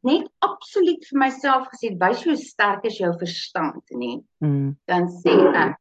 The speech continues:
Speaker 1: "Goed. Hierdie woorde, Heidi, leer jy nou. En jy het net hierdie hoeveelheid tyd om dit te doen. En as jy dit klaar gedoen het, kan jy 'n double whisky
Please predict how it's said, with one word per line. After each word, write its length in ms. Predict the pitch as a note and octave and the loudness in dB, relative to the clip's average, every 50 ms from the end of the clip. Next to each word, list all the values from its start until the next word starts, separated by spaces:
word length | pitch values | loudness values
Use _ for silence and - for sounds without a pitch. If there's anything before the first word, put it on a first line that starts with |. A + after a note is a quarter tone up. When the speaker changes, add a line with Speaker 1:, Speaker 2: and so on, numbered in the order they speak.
| _ _ - - - | _ _ -14 -8 -4
Speaker 1:
"Goed. 260 | - G3+ E3+ E3+ - - F3+ F3 _ _ _ _ _ _ _ _ _ _ _ _ _ _ _ _ _ _ _ - - _ _ _ _ _ _ _ _ _ _ _ _ _ _ _ _ _ - | -2 -2 -2 -4 -8 -16 -20 -20 _ _ _ _ _ _ _ _ _ _ _ _ _ _ _ _ _ _ _ -20 -20 _ _ _ _ _ _ _ _ _ _ _ _ _ _ _ _ _ -2
Hierdie 300 | F3+ A#3+ F#4 C#5 D5+ - | 2 2 4 4 2 0
woorde, 380 | G3 G#3 G#3+ G#3 F#3 F3 E3 D3 - D3 C#3+ C#3 | 2 4 4 4 4 2 0 -2 -2 -2 -2 -2
Heidi, 360 | F3 C#4+ F#4 D4+ F3+ - - - _ _ _ _ - | -2 -2 -2 -2 -4 -8 -12 -14 _ _ _ _ -8
leer 320 | D#3+ E3 F3+ G#3 G#3+ G3+ | -4 0 2 2 2 2
jy 260 | F3+ E3 D#3+ E3+ E3 E3+ F3 F3 D3+ | 2 0 0 2 2 2 2 2 0
nou. 500 | D3 E3 E3 E3+ E3+ F3+ F3+ - - - - _ _ _ _ _ _ _ _ _ _ _ _ _ _ _ _ _ _ _ _ _ _ - - - - | 0 2 4 6 6 6 4 2 0 -2 -8 _ _ _ _ _ _ _ _ _ _ _ _ _ _ _ _ _ _ _ _ _ _ -20 -20 -6 0
En 220 | - B3+ B3 A#3 G#3 | 4 4 6 6 6
jy 320 | G#3+ A3+ A#3 A#3+ A#3+ A#3+ | 6 6 6 6 6 4
het 120 | A#3 A3+ A3 | 0 0 2
net 300 | F#3+ E3+ F3+ C4 G#4+ - | 4 4 6 6 4 2
hierdie 260 | - G3+ F3+ E3+ D#3+ | 0 0 0 2 2
hoeveelheid 440 | D#3+ E3 E3+ F3 D#3+ D3+ D3 D3 - | 2 2 2 2 2 2 0 0 0
tyd 220 | D3+ C#3 C#3 C#3 | -2 -2 -2 -2
om 100 | C4+ - | -4 -4
dit 160 | C#3 - - | -4 -6 -8
te 120 | - B2+ B2 | -12 -16 -14
doen. 320 | - - - - - - - _ _ _ _ _ _ - - - - - | -12 -14 -14 -12 -14 -16 -18 _ _ _ _ _ _ -20 -20 -20 -8 -2
En 280 | - C#4 C#4 C4+ - - - | 2 4 4 4 4 2 0
as 200 | B3+ C4 C4 - | 0 0 0 2
jy 280 | C4+ B3 A#3+ F#3+ E3+ - | 4 4 4 2 0 0
dit 320 | - E4 A#4+ - - - - | 2 2 2 0 -2 -4 2
klaar 380 | - F4 E4+ D4+ D4+ C#4+ D4 | 4 6 8 8 8 8 6
gedoen 440 | D4 - C#4 A3+ F#3 E3 C3+ - - | 4 2 -4 -6 -4 -4 -4 -4 -6
het, 160 | C#3+ - - - _ _ _ _ _ _ _ _ _ _ _ _ _ _ _ _ | -8 -12 -14 -18 _ _ _ _ _ _ _ _ _ _ _ _ _ _ _ _
kan 200 | - F#3 F3 F3 | -2 0 2 4
jy 120 | D#3+ D#3+ | 4 2
'n 80 | D3 C#3+ | 2 0
double 380 | - - C3+ C#3 C#3 C#3 C3 A#2+ | 0 0 0 2 0 0 -4 -4
whisky 360 | A#2 G2 - - - - | -6 -10 -10 -14 -20 -20